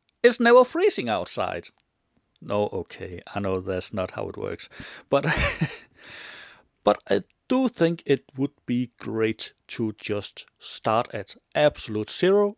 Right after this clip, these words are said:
and count from, from there. Um, but yeah, okay.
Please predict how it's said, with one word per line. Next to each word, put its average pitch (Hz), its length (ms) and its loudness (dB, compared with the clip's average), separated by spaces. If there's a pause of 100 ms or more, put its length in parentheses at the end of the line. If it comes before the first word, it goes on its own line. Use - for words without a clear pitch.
(100)
and 185 120 -4
count 107 280 -4
from, 110 340 -8 (580)
from 127 320 -4
there. 107 280 -6 (1400)
Um, 127 520 -6 (160)
but 196 180 2 (160)
yeah, 117 240 -2
okay. 98 340 -8